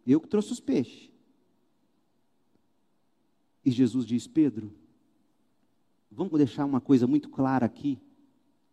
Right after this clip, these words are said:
Você me ama, porque é isso que importa. Você me ama, Pedro." E aí Jesus vai e parte pra capturar o nosso amor.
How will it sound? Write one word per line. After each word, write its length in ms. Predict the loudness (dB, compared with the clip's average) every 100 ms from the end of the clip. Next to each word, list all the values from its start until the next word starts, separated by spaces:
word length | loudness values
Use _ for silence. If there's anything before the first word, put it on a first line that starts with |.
| _ _ _ _ _
Você 340 | -10 -10 -2 2
me 220 | 6 6
ama, 420 | 6 4 0 -6 -14 -20 _ _ _ _ _ _ _ _ _ _ _ _ _
porque 180 | _ -2
é 40 |
isso 160 | -2 -2
que 80 | -8
importa. 400 | -6 -6 -8 -8
Você 260 | -6 -2
me 220 | 0 8 8
ama, 280 | 10 4
Pedro." 460 | 0 -4 -10 -14 -20 _ _ _ _ _ _ _ _ _ _ _ _ _ _ _ _ _ _ _ _ _ _ _
E 80 | 4
aí 120 | 6
Jesus 320 | 6 4 2 -2
vai 440 | -2 0 2 0 -2 -20 -10
e 80 | -10
parte 460 | -2 0 0 -4 -4
pra 160 | -4
capturar 840 | -2 -2 -2 -4 2 4 6 4 4
o 80 | 2
nosso 320 | 0 -2 -6
amor. 360 | -4 -6 -12